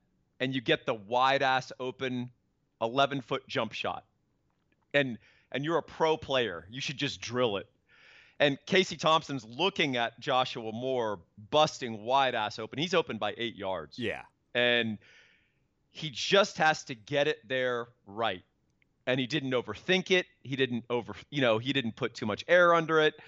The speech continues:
Speaker 1: He just got the ball there and took the score. And you can say, "Well, that's a schemed up throw. That's easy." Yeah, that's what we need.
Speaker 2: Yeah,
Speaker 1: That's what we
Speaker 2: that's
Speaker 1: need
Speaker 2: fine.
Speaker 1: from Casey Thompson.
Speaker 2: Just
Speaker 1: We
Speaker 2: make the
Speaker 1: need him
Speaker 2: throw.
Speaker 1: to hit those throws, and that's what he did.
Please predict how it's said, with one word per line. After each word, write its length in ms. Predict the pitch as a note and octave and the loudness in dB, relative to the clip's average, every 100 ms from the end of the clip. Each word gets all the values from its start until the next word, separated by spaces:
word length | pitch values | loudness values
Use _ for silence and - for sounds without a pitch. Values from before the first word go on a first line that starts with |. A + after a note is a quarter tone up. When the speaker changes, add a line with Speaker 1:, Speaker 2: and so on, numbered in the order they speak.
| - - _ | -20 -20 _
Speaker 1:
He 120 | D3 | -6
just 300 | - - - | 0 0 0
got 300 | C#3 D3 - | 2 2 0
the 80 | B2 | -4
ball 320 | A#2+ B2+ B2+ | 0 2 2
there 260 | B2 A#2+ A2+ | 2 0 0
and 140 | G#2+ | -4
took 240 | C#3 - | -10 -12
the 60 | G#2+ | -12
score. 560 | - A#2 A2 A2 G#2+ G#2 - - _ - | -10 -6 -2 0 0 -4 -20 -20 _ -2
And 500 | A2+ A2 G#2+ G2+ G2 | 2 4 2 -2 -6
you 120 | B2 | -6
can 140 | C3+ A#2 | -6 -2
say, 260 | C#3 B2 | 4 4
"Well, 300 | B2 D3+ D3 | 6 6 6
that's 180 | C#3 - | 4 0
a 40 | B2 | -8
schemed 360 | - C3 B2 | -8 -6 -2
up 160 | A#2+ A#2+ | -4 -4
throw. 300 | A#2+ A#2 A2+ | -4 -2 0
That's 180 | A2+ - | -4 -6
easy." 440 | A#2+ A#2+ A2+ A2+ - - - _ - | -6 -4 -4 -6 -10 -20 -20 _ -6
Yeah, 400 | C3 C#4 D4 C#3 - _ _ | 4 6 6 2 -6 _ _
that's 160 | - G#3+ | 0 0
what 120 | B3+ | 0
we 80 | C4 | 0
need. 360 | B3+ D4+ E3 - | 4 2 0 -2
Speaker 2:
Yeah, 120 | F#3 | 0
Speaker 1:
That's 120 | A3+ C4 | 0 0
what 80 | |
we 80 | C4+ | -4
Speaker 2:
that's 120 | A3+ C4+ | 0 4
Speaker 1:
need 60 | |
Speaker 2:
fine. 140 | C4 B3+ | 4 4
Speaker 1:
from 60 | D3+ | 2
Casey 260 | F#3+ E3 | 0 0
Thompson. 380 | D3+ D3+ C3+ - | -2 -2 -2 -4
Speaker 2:
Just 120 | - | 0
Speaker 1:
We 120 | A3 F#3+ | 2 6
Speaker 2:
make 80 | |
the 60 | A3+ | 6
Speaker 1:
need 80 | C4+ | 8
him 60 | B3+ | 10
Speaker 2:
throw. 160 | D4+ | 10
Speaker 1:
to 40 | D#3+ | 8
hit 160 | D3+ | 2
those 200 | B2+ A#2 | -4 -8
throws, 440 | - A2+ F#2 F2 - | -10 -10 -10 -10 -6
and 140 | C3 | 0
that's 160 | D3 - | 0 0
what 100 | D#3 | -6
he 60 | |
did. 240 | D3+ G3+ | -2 -4